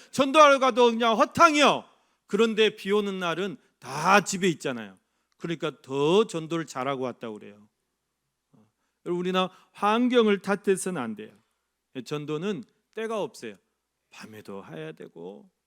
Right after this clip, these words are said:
예, 때를 얻든지 못 얻든지 항상 힘써야 됩니다. 예, 여러분, 이번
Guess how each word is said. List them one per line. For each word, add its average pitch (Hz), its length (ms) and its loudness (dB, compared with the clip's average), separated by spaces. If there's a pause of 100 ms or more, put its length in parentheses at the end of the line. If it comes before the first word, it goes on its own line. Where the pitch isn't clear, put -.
(200)
예, 143 220 -16 (300)
때를 190 380 -2 (160)
얻든지 240 840 2
못 196 240 6
얻든지 226 340 4
항상 359 720 2
힘써야 214 380 2
됩니다. 123 580 -18 (520)
예, 110 240 -14 (680)
여러분, 139 260 -10
이번 135 380 -4